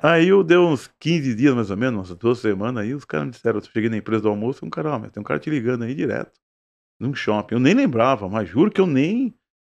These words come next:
Aí eu peguei o telefone e lembrei do cara, pô, Laércio, que virou meu amigo depois.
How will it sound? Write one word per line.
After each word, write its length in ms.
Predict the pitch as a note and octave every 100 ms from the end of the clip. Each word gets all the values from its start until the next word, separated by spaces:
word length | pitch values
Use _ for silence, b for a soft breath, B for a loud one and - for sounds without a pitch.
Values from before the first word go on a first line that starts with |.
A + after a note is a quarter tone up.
| -
Aí 100 | -
eu 20 |
peguei 240 | - B2
o 40 | B2+
telefone 360 | A#2+ A#2 -
e 40 | A#3+
lembrei 200 | G3 F3
do 120 | E4
cara, 320 | E4 C#3 A#2
pô, 260 | - - -
Laércio, 500 | E2 C#3 D3 C3 - _ _
que 80 | D3
virou 180 | B2+
meu 80 | C3+
amigo 220 | C3 A#2+ G#2+
depois. 340 | G2+ - F2